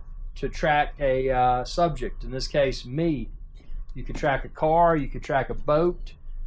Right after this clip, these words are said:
you could track an animal, you could track whatever you wanted to. And the beauty, and see, I'm standing here speaking now,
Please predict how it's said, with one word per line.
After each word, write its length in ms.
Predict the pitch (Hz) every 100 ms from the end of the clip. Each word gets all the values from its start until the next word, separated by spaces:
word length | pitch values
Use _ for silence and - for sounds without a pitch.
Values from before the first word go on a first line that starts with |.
| - - -
you 100 | 135
could 160 | - -
track 340 | 160 143 135
an 80 | 120
animal, 460 | 139 156 165 175 - - - - - -
you 80 | 151
could 180 | 147 139
track 340 | 180 160 147
whatever 300 | 160 151 156
you 160 | 123 127
wanted 300 | 160 175 -
to. 240 | 131 101 - - - - - -
And 200 | 131 131
the 80 | 123
beauty, 520 | 117 170 180 147 143 - - - - - -
and 100 | 113
see, 200 | - 143
I'm 160 | 143 156
standing 420 | - 160 147 131
here 200 | 143 175
speaking 540 | 165 151 147 139 127
now, 440 | 131 165 165 131